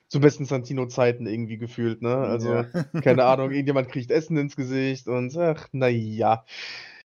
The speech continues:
Speaker 1: Ich meine, es
Speaker 2: Ne,
Speaker 1: ist schon,
Speaker 2: bei,
Speaker 1: schon
Speaker 2: bei,
Speaker 1: irgendwie erfrischend,
Speaker 2: bei,
Speaker 1: Santino
Speaker 2: bei,
Speaker 1: da zu haben, aber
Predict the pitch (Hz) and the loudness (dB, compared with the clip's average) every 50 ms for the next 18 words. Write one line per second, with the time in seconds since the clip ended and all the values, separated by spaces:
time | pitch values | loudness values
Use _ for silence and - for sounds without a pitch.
0 | _ _ _ - 339 330 320 285 - - 262 233 262 277 - 156 156 156 131 - | _ _ _ 8 10 10 10 8 4 -2 -2 2 2 4 4 4 4 4 2 0
1 | - 311 294 139 156 156 226 156 - 139 135 127 117 147 151 147 139 143 143 147 | 0 2 4 4 4 4 6 6 6 6 4 4 4 6 6 6 6 4 4 2
2 | 143 180 214 202 131 131 - 180 180 - - 180 175 170 156 156 156 156 160 156 | 0 0 0 2 2 2 2 2 -2 -6 -8 -8 -6 -6 -6 -6 -6 -6 -6 -8